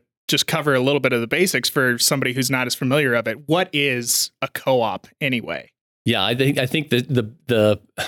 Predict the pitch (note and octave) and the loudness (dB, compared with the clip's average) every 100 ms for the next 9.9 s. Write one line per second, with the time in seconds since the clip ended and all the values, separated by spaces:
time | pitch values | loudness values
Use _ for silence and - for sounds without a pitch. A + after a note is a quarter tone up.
0 | - G#2 F#2+ - A#2 - B2+ D#3+ E3+ C#3+ | -8 -6 -4 -2 -4 0 -2 0 0 2
1 | - - C3 B2 A2 G#2+ B2+ C3 B2 - | 0 2 2 2 0 0 0 2 4 2
2 | A#2+ A2+ - G#2 - A2 G#2 F#2 F#2+ F2+ | 0 0 2 0 0 2 2 2 2 0
3 | A2 G#2 F2+ F#2+ - - F2+ - G#2 - | 2 0 0 0 0 -2 -2 0 0 -2
4 | E2 - - F2+ F2+ - F#2+ - A2 G2+ | 0 0 0 0 0 -2 -2 0 -2 0
5 | - - G#2+ F2+ - G#2 F#2+ - C2+ - | 0 2 2 0 0 -2 -4 -10 -12 -18
6 | _ _ _ _ - G#2+ G2+ G2 B2 A#2 | _ _ _ _ -2 0 2 2 2 4
7 | C3+ C3+ C#3 B2+ B2 B2+ A2+ A2 G#2+ G#2+ | 4 4 4 2 2 2 2 2 2 2
8 | G#2+ G2 G2+ G2+ - D2 - - - - | 2 4 2 2 -2 0 0 0 -2 0
9 | A2+ G#2 G#2 G2+ F2 F#2+ G#2 F2 | 0 2 2 2 0 2 4 4